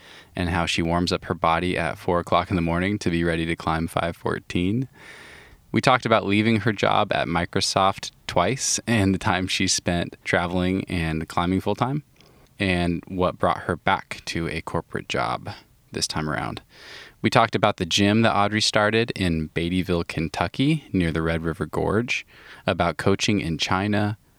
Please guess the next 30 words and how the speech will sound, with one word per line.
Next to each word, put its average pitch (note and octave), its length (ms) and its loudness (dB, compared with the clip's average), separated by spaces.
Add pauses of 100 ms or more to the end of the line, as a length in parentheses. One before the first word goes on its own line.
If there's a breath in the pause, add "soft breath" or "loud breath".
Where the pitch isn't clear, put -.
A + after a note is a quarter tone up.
(180)
about F2 320 0
her F2+ 200 -2
time E2 440 -2
competing F2+ 540 -2
in E2+ 140 -4
the D#2+ 80 -2
World F2 240 0
Cups - 420 -2 (120)
and F2 340 0
the E2 180 -2
self-talk - 800 0 (120)
she - 220 -2
still E2+ 280 0
uses E2 440 0
to - 120 -6
build F2+ 280 2
up - 160 -4
her F2 100 -2
confidence E2+ 720 -2 (440 loud breath)
and F2+ 200 0
to F#2+ 120 0
remind F2+ 340 0
herself E2+ 580 -2
why F2+ 240 2
she F2 200 -2
belongs F2 460 0
on E2+ 120 0
the D#2+ 80 -2
same E2 300 -2
stage - 600 -2